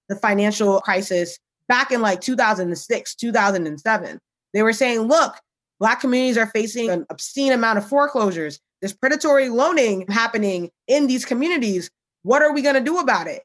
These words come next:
And so the economic entities at the time largely ignored Black economists. And eventually we got two thousand and eight. So a lot of times what I like to tell people is that based on the work that we've seen here in the book and elsewhere,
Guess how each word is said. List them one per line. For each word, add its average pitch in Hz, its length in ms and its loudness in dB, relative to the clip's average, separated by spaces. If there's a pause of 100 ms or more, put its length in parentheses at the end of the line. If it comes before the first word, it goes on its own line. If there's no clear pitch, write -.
And 226 160 -4
so 254 440 2 (220)
the - 140 -4
economic 349 460 0
entities 277 360 0
at 247 120 0
the 202 60 -6
time 254 520 -2
largely 247 500 0
ignored 226 500 2
Black 190 260 0
economists. 160 600 -6 (280)
And 220 100 4
eventually 247 640 0
we 202 180 -4
got 208 220 0
two 233 100 -6
thousand 190 300 0
and 160 120 -6
eight. 147 200 -10 (280)
So 262 140 0
a 262 40 2
lot 349 220 2
of 403 60 -4
times 294 280 2
what 254 100 2
I 226 40 0
like 233 180 0
to 202 60 -14
tell 226 200 0
people 202 320 -2
is 180 100 -2
that 175 280 0 (280)
based 285 240 2
on 262 120 2
the 220 80 2
work 233 260 2
that 214 140 2
we've 196 140 -6
seen 226 280 -4
here 208 180 0
in 185 80 -2
the 180 80 -2
book 349 340 -4
and 202 200 0
elsewhere, 202 640 2